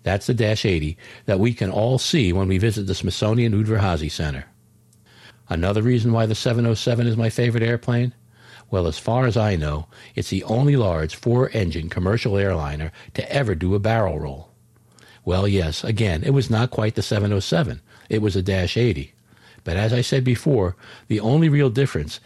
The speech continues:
is a slightly narrower and shorter fuselage.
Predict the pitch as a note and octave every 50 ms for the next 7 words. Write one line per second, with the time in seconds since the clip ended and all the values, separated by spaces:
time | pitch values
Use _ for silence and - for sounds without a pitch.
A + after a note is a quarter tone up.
0 | - - - F2+ D#2 E2+ E2 - - G#2 A2+ C3 A3 E3 C#3+ C3 B2+ A#2+ A#2+ A2+
1 | F#2 F2 E2 F#2 A2+ - - E2+ E2 - - B2+ A#2+ A2+ G#2+ - - C3 C3 B2+
2 | - E2+ D2 C#2 C#2 C#2 C#2 - -